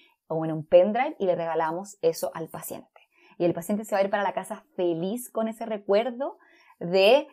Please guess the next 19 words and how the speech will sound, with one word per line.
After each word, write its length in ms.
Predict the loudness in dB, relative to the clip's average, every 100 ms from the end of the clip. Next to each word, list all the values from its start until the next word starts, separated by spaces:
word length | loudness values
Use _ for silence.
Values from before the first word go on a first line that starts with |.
| _ _
eh, 240 | 4 6 6
un 180 | 4 4
antes 460 | 4 2 0 -2 0
y 140 | -4
un 140 | -2
después, 680 | -4 -6 _ 6 6 6 -12 _ _
y, 300 | -6 -4 -4
y 100 | -4
también 380 | -2 -2 0 0
con 160 | -2 -6
un 140 | -4
regalo 380 | -4 0 2 2
muy 160 | 0 -2
emotivo 400 | -4 0 4 4
de 100 | 2
parte 260 | -4 0
de 60 | 0
la 100 | 0
clínica, 480 | -4 -4 -4 -8